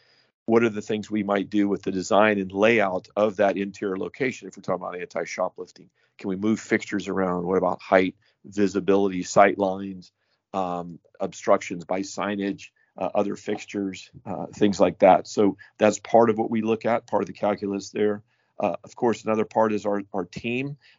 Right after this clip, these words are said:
Uh, there are not a lot of associates or employees, team members in stores now, uh, for a lot of reason, because of technology, because of funding, and because it's difficult to recruit, train, and retain people,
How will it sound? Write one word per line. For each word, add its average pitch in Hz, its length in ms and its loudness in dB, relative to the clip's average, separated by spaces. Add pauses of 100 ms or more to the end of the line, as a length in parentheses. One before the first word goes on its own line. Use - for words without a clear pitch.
(100)
Uh, 95 180 -8
there 95 140 -10
are 95 40 -8
not 107 220 6
a 107 40 4
lot 104 380 0
of 107 260 -8
associates 120 640 -6
or 95 60 -10
employees, 110 640 -2
team 104 220 -6
members 101 380 0
in 117 400 -2
stores 117 480 2
now, 120 380 -2 (340)
uh, 98 220 0
for - 180 -2
a 101 60 4
lot 95 200 4
of 101 60 0
reason, 104 380 -6
because 95 260 -8
of 92 100 -8
technology, 104 540 -2
because 98 380 -4
of 92 100 -4
funding, 107 480 -4
and 117 80 -12
because 110 340 4 (260)
it's - 160 -10
difficult 110 500 2
to 98 100 -10
recruit, 107 480 -2
train, 101 420 -6
and 90 140 -6
retain 95 680 -4 (360)
people, 101 500 2